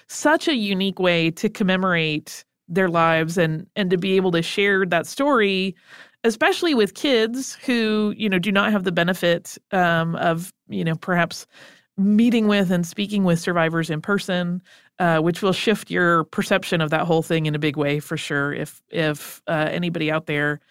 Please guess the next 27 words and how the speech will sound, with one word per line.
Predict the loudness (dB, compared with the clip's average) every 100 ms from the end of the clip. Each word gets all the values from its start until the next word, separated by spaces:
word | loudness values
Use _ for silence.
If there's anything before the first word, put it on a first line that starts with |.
| _ _ -16
has | -12 -6 0 2 2
known | 2 2 2 0
anyone | -2 -2 -2 -2 -2
who | 0 2
has, | 2 0 -6 -18 -8
has | 0 2 2 -2
been | -2 0 2 2 0 -2 -4 -10 _ _ -20
through | -4 -2 0
that, | 2 0 -2 -8 _
it | 0
makes, | 2 0 0 -4 -8 0
it | 2
made | 2 0
it | -2
so | 0 2
much | 2 0
more | 2
real | 4 4
for | 2
me | 2
the | 2 0
first | -2 0
time | 0
I | 0
met | 0
a | -2
survivor. | -2 -2 -2 -4 -8 -8 -10